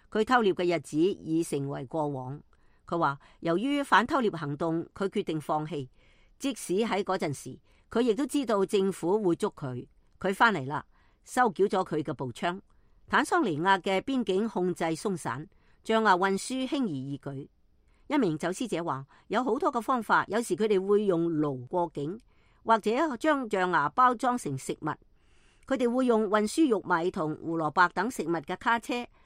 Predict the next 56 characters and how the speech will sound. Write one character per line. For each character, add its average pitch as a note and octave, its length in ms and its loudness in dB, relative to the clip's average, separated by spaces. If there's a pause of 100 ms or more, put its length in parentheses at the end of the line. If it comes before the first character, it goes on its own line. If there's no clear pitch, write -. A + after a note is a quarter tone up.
(220)
將 C#4+ 260 0
象 F#3+ 200 0
牙 D3+ 160 2
藏 D#3 240 0
喺 F#3+ 160 0
食 - 160 -4
物 - 100 -8
下 D#3 380 -4
邊。 C#3 240 -8 (640)
呢 D#4 120 2
一 F#4 100 4
個 B3 140 0
象 F#3 200 0
牙 D3+ 120 4
販 F3 240 2
子 G3+ 160 -2
話， C#3+ 320 0
佢 A3 140 0
曾 E3 180 -4
經 D4+ 140 -4
係 D4+ 220 2
政 G#3+ 200 0
府 G3+ 240 0
保 G3+ 220 0
育 G#3 140 2
機 B3 180 -6
構 E3 160 -4
嘅 D3 140 -8
官 F#3 200 -2
員， C3 160 -8 (560)
佢 A3 160 0
被 F3+ 220 0
解 F#3+ 180 4
雇 G3 120 0
之 A#3+ 200 -4
後 D#3 320 -2
成 D3+ 220 -6
為 C#3+ 120 -4
咗 D#3 140 -4
偷 A3+ 220 0
獵 D#3 160 -2
者。 C3 160 -10 (640)
佢 A#3+ 100 2
仲 A#3 160 2
聲 D#4 160 2
稱 D4 320 0
政 B3 220 -2
府 C#4 140 -2
高 D#4+ 180 0
官 D4+ 300 -2
多 D#4 120 4
年 F#3+ 140 0
嚟 D3+ 100 -4
一 G#3 200 0
直 G3 180 -2
從 D3+ 320 -6